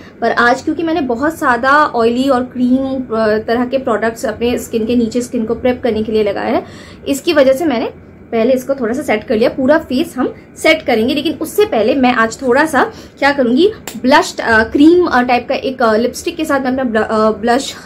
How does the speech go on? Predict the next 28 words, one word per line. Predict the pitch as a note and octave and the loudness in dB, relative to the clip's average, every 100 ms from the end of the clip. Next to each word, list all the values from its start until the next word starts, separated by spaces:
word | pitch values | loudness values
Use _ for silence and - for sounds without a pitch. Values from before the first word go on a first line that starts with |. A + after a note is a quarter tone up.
| - | -6
जो | B3 | 2
है | B3+ A#3+ | 4 4
उसे | A3+ | 2
create | C4+ B3+ B3+ B3+ | 0 4 4 2
करूँगी, | G#3+ G#3+ D#4 - - - - | -2 0 0 -2 -12 -8 0
ताकि | C4+ E4+ E4+ - | 0 0 -2 -2
बहुत | A#3+ E4+ | -2 0
ही, | F#4+ F#4+ - | 0 0 0
अ, | A#3+ A3 G#3+ G#3 - | 2 4 2 -2 -2
you | B3+ B3+ | 2 4
know, | F4+ - | 2 0
एक | C4 | -2
natural | C4 G#3 G#3 C#4 C4+ | 0 0 0 -2 -2
सी | C4+ C4 B3 - | -4 -2 -2 0
blush, | A#3 A#3+ - | 0 0 -2
मुझे | A3+ A3 A3 B3+ | -4 -2 0 0
blush | A3+ A3+ A3 | 2 0 -4
का | A#3 | -2
मुझे | A#3+ A#3 | -4 -2
effect | C4 B3+ - C4 | -2 -2 -4 0
मिले। | A3+ D4 | 0 0
उसके | - - | -2 -6
बाद | F4 G4 | -4 -2
हम | E4 | -2
बहुत | C#4+ D#4+ E4 | 0 -2 0
ही | |
हल्का | D4+ A3+ B3 | -2 0 0
सा | F#4+ | 0